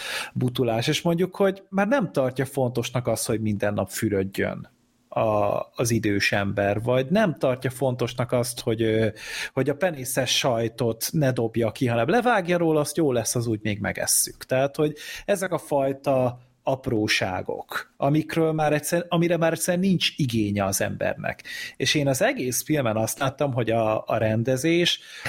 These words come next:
az egy, az egy borzasztóan aprólékos munka, ahol tényleg száz dologra kell egyszerre figyelni, és valószínűleg én ezért nem tudnék sohasem filmet rendezni,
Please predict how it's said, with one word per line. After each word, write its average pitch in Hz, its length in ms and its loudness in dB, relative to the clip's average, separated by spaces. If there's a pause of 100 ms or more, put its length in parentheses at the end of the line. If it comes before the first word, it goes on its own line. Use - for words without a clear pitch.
(300)
az 139 200 0
egy, 135 300 0
az 139 160 -2
egy 123 140 0 (140)
borzasztóan 151 920 2
aprólékos 113 960 0
munka, 117 460 0
ahol 127 240 0
tényleg 156 280 0
száz 190 540 0
dologra 117 460 0
kell 113 220 0
egyszerre 120 400 -2
figyelni, 123 640 0 (320)
és 139 120 -2
valószínűleg 147 460 0
én 196 60 -2
ezért 143 320 0
nem 110 140 -2
tudnék 107 400 -2
sohasem 104 500 0
filmet 104 420 -2
rendezni, 110 640 0